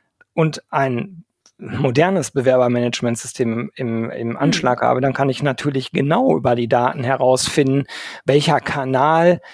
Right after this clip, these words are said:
Speaker 1: äh, mir welche Bewerbung reinspielt, was natürlich eine sehr, sehr hohe Relevanz dafür hat,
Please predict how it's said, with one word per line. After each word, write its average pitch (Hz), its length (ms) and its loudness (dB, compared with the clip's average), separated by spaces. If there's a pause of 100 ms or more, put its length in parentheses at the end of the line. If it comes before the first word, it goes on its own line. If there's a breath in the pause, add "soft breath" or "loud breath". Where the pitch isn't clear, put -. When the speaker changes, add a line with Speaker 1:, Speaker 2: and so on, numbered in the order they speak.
(200 loud breath)
Speaker 1:
äh, 156 220 -2
mir 151 400 2
welche 147 340 4
Bewerbung 143 540 2
reinspielt, 131 1160 2
was 127 180 -2
natürlich 143 460 0
eine 135 260 2
sehr, 156 320 2
sehr 147 220 4
hohe 139 240 6
Relevanz 131 480 0
dafür 123 380 0
hat, 143 220 -2